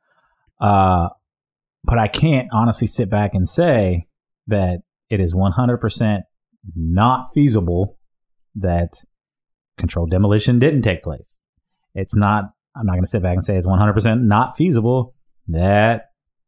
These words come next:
this is an inside job. I don't know.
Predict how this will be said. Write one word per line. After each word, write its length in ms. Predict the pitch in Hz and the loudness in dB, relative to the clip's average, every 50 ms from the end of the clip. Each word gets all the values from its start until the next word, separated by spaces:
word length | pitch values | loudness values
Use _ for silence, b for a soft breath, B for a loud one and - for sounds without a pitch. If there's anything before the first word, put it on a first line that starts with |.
| _ _ _ _ | _ _ _ _
this 640 | - 82 80 82 82 87 92 95 98 101 101 - - | -8 -6 -4 -2 0 0 2 2 2 0 -2 -2 -2
is 280 | 113 110 113 117 120 117 | 0 2 2 2 2 2
an 100 | 131 131 | 2 2
inside 380 | 135 143 147 143 165 156 160 151 | 2 2 2 2 2 2 2 2
job. 320 | 180 196 175 113 87 80 78 - _ _ _ _ _ _ _ _ _ _ _ _ _ - | 0 2 0 0 -2 -4 -8 -14 _ _ _ _ _ _ _ _ _ _ _ _ _ -10
I 160 | 90 82 85 | -6 -4 -2
don't 260 | 85 98 101 120 139 | 0 0 2 2 2
know. 280 | 156 202 247 - - - | 2 2 2 0 -2 -4